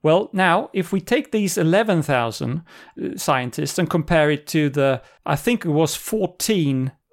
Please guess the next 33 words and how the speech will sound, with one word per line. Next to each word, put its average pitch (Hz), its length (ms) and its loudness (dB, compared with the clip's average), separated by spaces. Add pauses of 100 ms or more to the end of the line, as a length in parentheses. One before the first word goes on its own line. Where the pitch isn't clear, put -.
valid 160 680 2
signatures 139 640 -2
of 123 140 -2
the 131 80 -2
first 202 360 2
document, 120 580 -4 (280)
we 196 100 2
can 208 220 0
now 208 360 2
adjust 185 380 0
that 175 180 0
number 156 320 2
to 147 200 -4
ninety-nine 170 840 2 (160)
point 143 340 -2
nine 190 360 2
percent 143 680 -2 (220)
of 139 140 -2
all 147 200 2
scientists 127 880 -2 (320)
agree 131 680 0
that, 131 440 -2
uh, 120 260 0
global 123 380 -2
warming 113 440 -2
is - 240 -6
happening. 113 460 -6 (200)
So 226 160 0
let's 330 240 2
not 240 240 2
wait 151 280 0
for - 160 -6
the 127 240 0